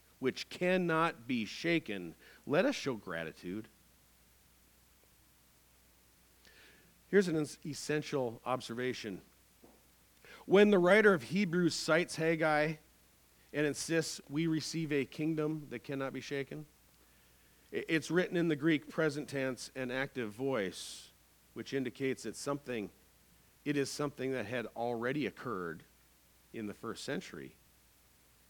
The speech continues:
And the active voice says it continues to occur over a period of time. Let's bring a Greek scholar in.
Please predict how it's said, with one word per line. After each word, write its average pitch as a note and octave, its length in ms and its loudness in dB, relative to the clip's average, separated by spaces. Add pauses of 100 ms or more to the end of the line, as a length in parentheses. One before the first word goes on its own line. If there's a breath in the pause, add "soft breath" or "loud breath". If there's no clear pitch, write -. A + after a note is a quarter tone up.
And G#2 100 -6
the G#2 80 2
active A#2+ 320 -2
voice G#2 240 -4
says F#2 220 -8
it F2+ 100 -14
continues A#2+ 840 -8 (500)
to A#2+ 120 -8
occur F#2+ 460 -8 (320)
over A#2 200 -8
a F#2+ 40 -6
period E2 460 -10 (260)
of F#2+ 100 -18
time. F#2 320 -10 (2750)
Let's D#3 160 -4
bring C3+ 220 -2
a G#2 60 -2
Greek A2+ 260 -6
scholar G2+ 420 -6
in. D2+ 200 -12